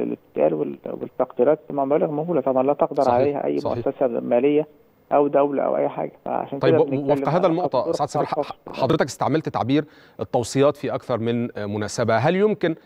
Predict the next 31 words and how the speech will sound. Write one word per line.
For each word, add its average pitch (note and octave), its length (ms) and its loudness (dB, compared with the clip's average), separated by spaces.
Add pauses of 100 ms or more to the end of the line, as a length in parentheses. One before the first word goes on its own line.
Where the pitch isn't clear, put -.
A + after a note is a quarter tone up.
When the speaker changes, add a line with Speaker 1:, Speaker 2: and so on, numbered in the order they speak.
(280)
Speaker 2:
سواء C3+ 380 4
في B2 180 -8
هذه B2+ 400 -2
السنة C#3+ 340 0
أو C#3 260 0
في - 80 -6
السنوات C3+ 440 0
التالية B2+ 420 0
عند A2+ 180 -2
انعقاد A2+ 380 -2 (360)
هذا B2+ 220 2
المؤتمر B2+ 520 0
أن F#3+ 280 0
يتحول D#3 580 2
الأمر D#3+ 300 0
إلى B2 200 0
صيغة D3 240 0
أكثر D#3 340 0
إلزاما B2+ 420 0
من A#2 140 0
كونها C#3 240 0
توصيات C3 480 2 (380)
قد D3 160 2
لا C#3+ 160 4
تتمتع C3 460 -4
بصفة A#2 340 -8
الإلزام B2 400 -2
على A#2 160 -2
الدول B2 400 2
التي C3 160 -2
يفترض B2 380 0